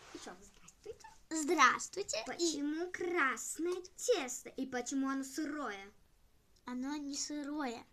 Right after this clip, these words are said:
Speaker 1: Сырое.
Speaker 2: Нет.
Speaker 1: Но почему тогда оно красное?
Speaker 2: Короче, либо щас вы жрете, либо щас вас охрана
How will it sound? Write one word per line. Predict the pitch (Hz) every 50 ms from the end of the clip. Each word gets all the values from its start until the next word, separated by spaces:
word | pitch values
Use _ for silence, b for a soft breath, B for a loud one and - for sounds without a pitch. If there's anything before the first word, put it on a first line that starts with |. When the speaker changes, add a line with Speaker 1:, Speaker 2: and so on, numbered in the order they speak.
| - - - - - -
Speaker 1:
Сырое. | - - 277 262 262 269 214 202 214 214 220 226 220 - - - - _ _ _ _ _ - - - - - -
Speaker 2:
Нет. | - 269 269 285 294 320 330 302 254 190 - - - - - _ - - - - _ _
Speaker 1:
Но | 269 254 240
почему | 240 269 269 - 320 330 349
тогда | 339 - 294 277 269 294
оно | 311 320 330
красное? | 302 - 330 381 330 233 - - - 226 220 208 202 214 - - - - - - - - - - - - _ _ - - B B B B B B B B B B B B B B B B - - - - - - B B B 349 B 277 B B B B B B B B B B _ - - - - - - - _ - - - - - - - - - - _ - - - - - - - - -
Speaker 2:
Короче, | 302 302 311 311 294 262 262 262 - - - - - - - - - - - - - - - - - B B B B B B B - -
либо | - 302 339 381 415 440 339 302 277 - - - -
щас | 269 - 359 330 330 302
вы | 294 254 254 - - -
жрете, | 277 262 277 311 302 320 349 392 466 466 - - - - B B B B B B B B -
либо | 302 320 349 349 277 262 - - -
щас | - - - - 311 330 381 359 -
вас | - 277 285 -
охрана | 302 262 - - 302 311 285 262 226 -